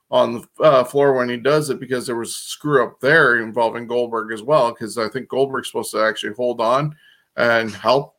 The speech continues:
with, uh, that whole move. And Bret whacked his, uh, melon off the, uh, mat at that point. Plus, of course, we saw, uh, Goldberg kick him in the head too. But, you know, and now you're saying he did a hardcore match,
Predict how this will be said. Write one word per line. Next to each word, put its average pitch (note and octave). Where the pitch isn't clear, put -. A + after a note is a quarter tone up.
with, D3
uh, D3+
that D3+
whole D3
move. D#3+
And B2+
Bret D3
whacked C3+
his, B2+
uh, B2+
melon C3
off A#2+
the, A#2+
uh, A#2
mat A#2
at B2
that C#3+
point. B2
Plus, D3
of C3+
course, A#2
we A#2+
saw, A2+
uh, G#2+
Goldberg A2
kick C#3+
him A#2+
in A2
the F#2+
head G2+
too. C#3+
But, G2
you B2
know, A2+
and D3+
now C#3
you're C3
saying B2
he B2+
did A#2+
a G#2+
hardcore C3+
match, D3+